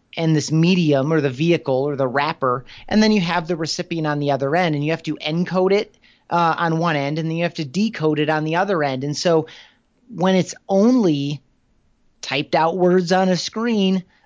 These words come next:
uh, we leave a lot to be desired in terms of the way we've wrapped our full intention and our full meaning. And so, uh, you know, a lot of people get intimidated by video. And w-, by the way, when we say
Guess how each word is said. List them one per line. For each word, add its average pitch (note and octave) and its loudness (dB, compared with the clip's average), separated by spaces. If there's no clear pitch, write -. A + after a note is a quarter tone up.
uh, F3 0
we G#3 -2
leave G#3 -2
a F#3+ 0
lot F3 0
to G3 -8
be F#3 -4
desired D#3+ 0
in D3 -4
terms D#3 -6
of - -6
the D3+ -2
way D#3 0
we've D#3 -2
wrapped D3 -2
our C3+ 0
full D3 -6
intention C#3 -8
and C3+ -4
our B2 0
full C3+ 0
meaning. C3+ 0
And B2+ 0
so, C#3+ 2
uh, D#3 0
you D#3+ 0
know, F#3 2
a - 2
lot G3+ 2
of G3+ -6
people G#3 -6
get E3 -2
intimidated D#3+ -2
by D#3 0
video. D3+ -2
And F#3 -2
w-, G3 -6
by A3+ 0
the D4 0
way, F3+ 2
when D3+ -2
we G3+ -4
say G#3+ -2